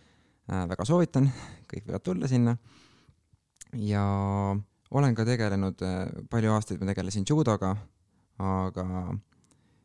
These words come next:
kui saabus poliitilise karjääri hetk, siis ma sa-, sain aru,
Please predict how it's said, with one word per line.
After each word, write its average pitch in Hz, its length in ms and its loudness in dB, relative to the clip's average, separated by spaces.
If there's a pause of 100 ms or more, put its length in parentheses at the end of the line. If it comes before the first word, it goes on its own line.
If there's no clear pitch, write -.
(120)
kui 98 320 -2
saabus 98 320 -4
poliitilise 101 480 -2
karjääri 95 320 -2
hetk, - 140 -8
siis - 100 -6
ma 98 140 -6
sa-, 95 80 -4 (100)
sain 95 160 -2
aru, 92 160 -2